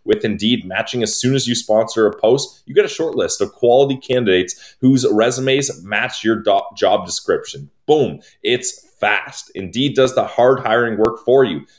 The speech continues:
Just sponsor a job and we'll match you with quality candidates whose resumes on Indeed fit your job description right when you post. So Indeed knows you're growing your own business. You have to make every dollar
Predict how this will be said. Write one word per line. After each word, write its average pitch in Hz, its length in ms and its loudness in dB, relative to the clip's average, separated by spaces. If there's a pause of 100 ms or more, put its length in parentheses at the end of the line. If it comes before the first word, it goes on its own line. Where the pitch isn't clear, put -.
(140)
Just - 240 -4
sponsor 90 400 0
a 117 100 0
job 85 400 -2 (300)
and 90 160 -6
we'll 104 140 2
match 98 380 -6
you 113 80 -2
with 104 140 -2
quality 104 360 0
candidates 90 580 -2
whose 101 340 0
resumes 98 600 0
on 98 300 0
Indeed 104 520 -6
fit - 260 -4
your 123 140 -4
job 98 260 0
description 110 640 -6 (300)
right 110 300 -2
when 151 140 -4
you 156 80 -8
post. - 640 -2 (180)
So 131 500 0
Indeed 127 400 -4
knows 127 280 4
you're 117 120 2
growing 104 240 2
your 95 140 0
own 95 160 0
business. 85 640 -2
You 139 140 2
have 156 140 0
to 151 100 -4
make 110 480 -2
every 120 600 -2
dollar 92 460 2